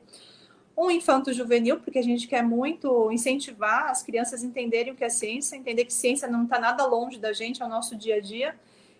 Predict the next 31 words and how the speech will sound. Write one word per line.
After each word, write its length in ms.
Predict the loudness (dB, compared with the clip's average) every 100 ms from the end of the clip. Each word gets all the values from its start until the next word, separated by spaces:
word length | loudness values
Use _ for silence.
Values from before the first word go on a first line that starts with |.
| _ -2
E 300 | 0 2 -2 2
é 280 | 6 6 4
uma 160 | 0
parte 380 | 2 2 2 -8
pra, 360 | -2 2 2 2
pra, 200 | -2 -10 _
pros 220 | -2 -2
pares, 460 | 2 2 2 -2 -8
pros 240 | -10 -12
profissionais 680 | -4 -4 -4 -4 -2 -2 -2
mesmo 320 | -4 -4 -2
da 120 | -2
ciência. 600 | -2 -4 -8 -10 -12 -14 -16 _ _ _ _ _ _ -8 0
É, 440 | 2 2 -2 -4 -8
e 100 | -2
com 300 | 0 2 0
isso 400 | 2 2 0 0
foi 160 | 2
muito 280 | 2 -4 -2
legal, 420 | 0 4 4 4
porque 280 | 0 -2 2
antes 320 | 4 4 4
a 60 | -2
gente 200 | -2 -4
tinha 160 | -4 -6
que 120 | -8
ficar 220 | 0 0
atrás 280 | 6 6 4
do 80 | 0
jornalista, 800 | 0 0 0 0 -2 -2 -6 -4
né? 220 | -4